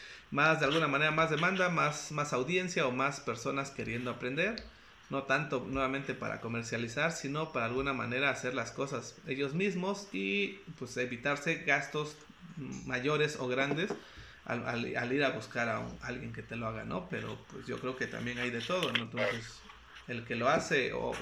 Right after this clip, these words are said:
o lo hace meramente para cosas básicas, pero siento que sí ha, ha habido un poquito más de, más de difusión, nuevamente, gracias a las redes, ¿no? Y gracias al... Digo, tan es así de que, en, al menos en el canal, los comentarios, uno se da cuenta que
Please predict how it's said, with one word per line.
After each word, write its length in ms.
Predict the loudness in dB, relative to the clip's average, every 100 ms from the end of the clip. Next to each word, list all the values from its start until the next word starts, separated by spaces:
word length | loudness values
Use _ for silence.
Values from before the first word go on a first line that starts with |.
| -2
o 100 | 2
lo 80 | 2
hace 200 | 2 2
meramente 420 | 4 4 2 0
para 400 | 0 -2 -2 -8 -8
cosas 300 | -4 0 2
básicas, 440 | 0 0 -2 -4 -8 -16 -18 0
pero 220 | 4 4
siento 320 | 6 4 4
que 100 | 0
sí 160 | 0 2
ha, 60 | 2
ha 180 | 2 -2
habido 200 | -2 -2
un 60 | -2
poquito 420 | -4 -4 -4 0
más 220 | 0 2
de, 460 | 2 2 0 -4 -6 -12 -12 -12 -6
más 160 | -2 2
de 100 | 4
difusión, 800 | 4 2 0 4 4 2 -2 -4 -10 -4
nuevamente, 680 | 2 4 4 2 0 -2 -2
gracias 380 | -4 -4 -6 -4
a 40 |
las 200 | -6 -2
redes, 360 | -2 0 -2 -4
¿no? 220 | -4 -4
Y 60 | -6
gracias 480 | -8 -8 -8 -10
al... 140 | -12 -14 -14 -16 -16 -16 -16 -18 -10 -4
Digo, 280 | 0 2
tan 200 | 2 0
es 160 | 2 2
así 220 | 2 2
de 200 | 2 0
que, 480 | 0 0 0 -2 -4
en, 140 | -4 -4
al 100 | -2
menos 260 | -2 -2
en 80 | -2
el 140 | -2
canal, 400 | -2 0 2 2
los 160 | 0 -2
comentarios, 720 | -6 -4 -2 2 2 2 0
uno 180 | -2 -4
se 120 | -4
da 160 | -4 -2
cuenta 360 | -4 -2 -4 -4
que 260 | -6 -6